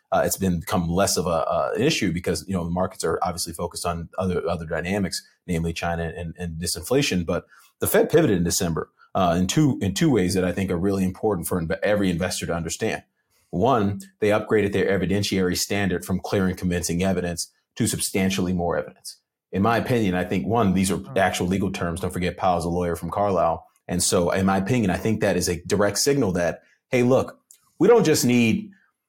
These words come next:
Speaker 1: measures of inflation. Let's go back to our median C P I friend, right? You know, it's at five point five percent three-month annualized. Trim mean C P I came in at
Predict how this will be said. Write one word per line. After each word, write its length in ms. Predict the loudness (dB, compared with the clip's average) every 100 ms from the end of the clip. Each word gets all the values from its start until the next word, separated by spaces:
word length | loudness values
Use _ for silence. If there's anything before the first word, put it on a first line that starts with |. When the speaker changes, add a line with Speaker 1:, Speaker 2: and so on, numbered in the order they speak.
| _ -2
Speaker 1:
measures 360 | 4 4 4 2
of 120 | 2
inflation. 580 | 0 2 2 2 0 0
Let's 160 | 0
go 140 | 0 2
back 180 | 2 2
to 80 |
our 160 | 0 2
median 320 | 2 2 2
C 180 | 0 0
P 140 | 0
I 160 | 2 2
friend, 300 | 0 -2 -2
right? 240 | -2 -2
You 60 | 0
know, 160 | -2 -2
it's 160 | -2
at 120 | -2 0
five 220 | 0 2
point 220 | -2 -2
five 220 | 0 0
percent 320 | -2 -4 -4
three-month 300 | -2 -2 -2
annualized. 720 | -2 -2 0 0 2 0 -2
Trim 320 | -2 0 2 2
mean 300 | 0 0 -2
C 220 | -2 -2
P 160 | 0
I 180 | 2 0
came 260 | 0 -2 -2
in 140 | -2
at 140 | -4